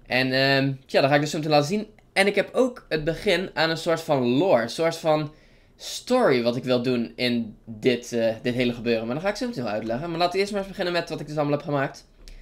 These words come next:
Dus ja, jongens, ik heb de farm verplaatst. Ik, hier is dat eerste farm en die heb ik dus nu verplaatst naar daar zo. En zoals je hier kan zien, hij is een heel stuk groter. Ik heb dus hier allemaal mijn carrot farms en mijn potato farm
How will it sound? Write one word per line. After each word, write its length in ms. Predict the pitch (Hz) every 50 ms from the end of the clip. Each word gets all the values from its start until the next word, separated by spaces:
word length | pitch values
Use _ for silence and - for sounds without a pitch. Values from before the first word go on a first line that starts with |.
| - - - - - - - - _ - - -
Dus 340 | - 180 226 262 262 254
ja, 160 | - 233 214 208
jongens, 380 | 196 180 151 131 120 117 117
ik 200 | - 180 - 214
heb 300 | 131 135 156 180 180 175 - - - - - _ _ _ _ _ _ _ _
de 100 | - 233
farm 320 | 233 277 247 196 131 110 - -
verplaatst. 640 | - - 123 117 - 113 110 110 - - - - -
Ik, 160 | - - - -
hier 120 | - 151 185
is 60 | 190
dat 100 | 190 156
eerste 220 | 170 180 175 175
farm 280 | 151 - 175 170 170 151
en 40 | 131
die 80 | 127
heb 100 | 131 123
ik 60 | 123
dus 100 | 123 120
nu 80 | - 127
verplaatst 320 | 117 - - 120 120 117
naar 180 | - 110 120 139
daar 220 | - 226 220 208
zo. 220 | 202 202 202 202 202 202 - - - - -
En 100 | - 180
zoals 140 | 175 190 180
je 60 | 190
hier 80 | 190 185
kan 80 | 180
zien, 180 | 156 170 165 156
hij 140 | 156 147 139
is 80 | 139
een 60 | 139 135
heel 340 | 131 143 151 156 151 151
stuk 360 | 147 147 - - 139 131 - - -
groter. 320 | 123 127 127 127 123 127 127
Ik 80 | 120
heb 160 | - 120 117
dus 120 | 117 120 120
hier 120 | 131 127
allemaal 180 | 120 120 120 117
mijn 180 | 117 117 120
carrot 260 | - 160 156 151 147 147
farms 300 | - 156 147 147 143 127
en 140 | 120 117
mijn 120 | 117 117 -
potato 240 | - 165 156 156 143
farm 320 | - 147 143 143 143 143